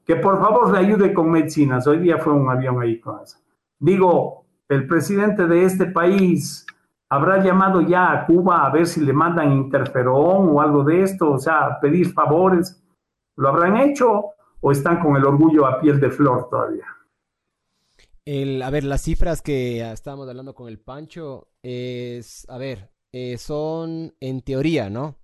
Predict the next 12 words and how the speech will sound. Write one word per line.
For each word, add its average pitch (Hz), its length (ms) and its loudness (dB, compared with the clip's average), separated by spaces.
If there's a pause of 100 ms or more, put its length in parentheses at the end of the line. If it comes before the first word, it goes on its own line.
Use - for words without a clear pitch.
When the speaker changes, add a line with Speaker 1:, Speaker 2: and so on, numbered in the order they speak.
Speaker 2:
Esto 131 180 -14
es, 147 160 -18
estoy 127 240 -20
viendo 151 160 -14
en 139 60 -12
la 127 80 -14
página 139 240 -14
de 113 120 -12
John 123 200 -12
Hop-, 135 200 -14 (120)
John 131 240 -8
Hopkins. 107 480 -14